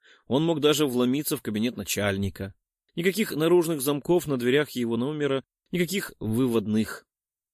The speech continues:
Только Виант все равно чувствовал себя как в тюрьме. Здесь же радость вновь расперла грудную клетку. Все эти начальники, кураторы и садисты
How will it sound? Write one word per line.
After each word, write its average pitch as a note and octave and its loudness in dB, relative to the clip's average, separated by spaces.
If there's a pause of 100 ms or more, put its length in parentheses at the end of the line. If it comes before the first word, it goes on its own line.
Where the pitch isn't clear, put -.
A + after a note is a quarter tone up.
(280)
Только C#3 0
Виант B2+ 2
все - -2
равно C3+ 0
чувствовал G#2+ -4
себя B2+ -4
как - -12
в - -10
тюрьме. G2+ -6 (680)
Здесь C#3 2
же E3 -4 (220)
радость D3+ 2
вновь C3 0
расперла C3 0
грудную A2+ -2
клетку. G2 -6 (420)
Все B2 2
эти G#2 -2
начальники, D#3 0
кураторы A#2+ -2
и A#2 0
садисты C3 -4